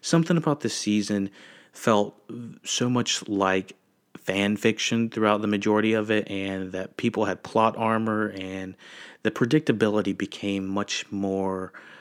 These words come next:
noticeable once this season became apparent.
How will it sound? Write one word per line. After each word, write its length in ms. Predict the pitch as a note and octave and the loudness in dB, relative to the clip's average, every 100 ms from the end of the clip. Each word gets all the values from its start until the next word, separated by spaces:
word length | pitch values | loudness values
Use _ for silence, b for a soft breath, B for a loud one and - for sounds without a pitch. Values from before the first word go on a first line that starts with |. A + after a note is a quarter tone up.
| B B | B B
noticeable 880 | G2+ G2 G2 G2+ G2 G2+ F#2+ F#2 F2+ - | 0 4 4 4 2 2 2 0 -2 -2
once 340 | G2 F#2+ - | -2 0 -4
this 300 | - - G2 | -6 -2 0
season 600 | - - - G2+ F#2+ F#2+ | 0 -2 2 2 0 -2
became 360 | F#2 F2+ F#2 F2+ | -4 -6 -8 -10
apparent. 560 | E2+ - F#2+ F2+ - | -12 -6 -4 -4 -10